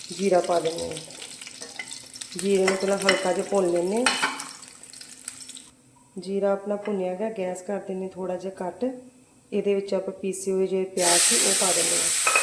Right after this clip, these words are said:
ਇਹਨੇ ਮੀਡੀਅਮ ਸਾਈਜ਼ ਦੇ ਨਾ ਤਿੰਨ ਪਿਆਜ਼ ਲਏ ਸੀਗੇ,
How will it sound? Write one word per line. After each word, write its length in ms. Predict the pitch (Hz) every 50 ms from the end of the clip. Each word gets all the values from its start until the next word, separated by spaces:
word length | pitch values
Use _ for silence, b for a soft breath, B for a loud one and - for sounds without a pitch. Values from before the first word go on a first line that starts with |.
| - - - - - - - - - - - - - - - - - - - - - -
ਇਹਨੇ 180 | 226 220 240 240
ਮੀਡੀਅਮ 420 | 233 226 226 233 240 262 269 269
ਸਾਈਜ਼ 340 | 247 240 233 220 214 214 214
ਦੇ 100 | 220 226
ਨਾ 80 | 240 269
ਤਿੰਨ 320 | 269 - 247 214 208 208
ਪਿਆਜ਼ 360 | 208 - 220 208 190 185 180
ਲਏ 200 | 190 190 196 196
ਸੀਗੇ, 300 | 185 - - 196 185 247